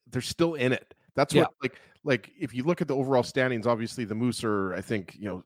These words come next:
Speaker 1: third last in the league or something now, but they're getting wins, and they needed these wins. And again, the fact that Thomas Milic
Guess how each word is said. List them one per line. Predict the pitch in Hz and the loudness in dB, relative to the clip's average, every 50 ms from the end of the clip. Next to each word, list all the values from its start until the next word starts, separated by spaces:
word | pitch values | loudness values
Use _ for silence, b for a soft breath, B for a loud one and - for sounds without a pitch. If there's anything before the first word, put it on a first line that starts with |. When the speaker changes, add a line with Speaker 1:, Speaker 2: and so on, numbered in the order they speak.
| _ | _
Speaker 1:
third | - - - - 127 127 127 110 | -20 -2 4 6 8 8 8 8
last | 117 107 107 113 117 - - 117 | 8 8 8 8 6 4 0 -4
in | 107 | -4
the | 98 90 | -4 -2
league | 92 107 113 113 107 | -2 -2 -2 0 0
or | 113 107 | -2 -2
something | - 110 98 90 104 98 95 | 0 -2 -2 -2 -2 -2 -2
now, | 92 90 95 | 0 0 2
but | 95 98 95 b b b b b b b | 2 0 0 b b b b b b b
they're | - 147 | 8 8
getting | 139 185 190 208 214 190 156 | 12 12 12 12 12 10 10
wins, | 175 190 180 139 113 | 10 10 10 10 8
and | 120 113 117 | 4 4 4
they | 120 123 | 6 6
needed | 127 143 156 156 147 | 6 4 2 2 0
these | 160 156 113 107 | -2 -4 -2 2
wins. | 120 120 131 139 135 | 2 4 4 2 0
And | 117 123 127 | 0 -2 -2
again, | 127 165 170 135 107 b b b b b | 0 0 0 0 -2 b b b b b
the | b 202 | b 0
fact | - 190 226 - - | 2 2 2 2 0
that | 381 - - | -2 -2 0
Thomas | - 143 170 160 - - | 0 2 2 2 2 2
Milic | 127 135 143 135 123 | 4 4 6 4 2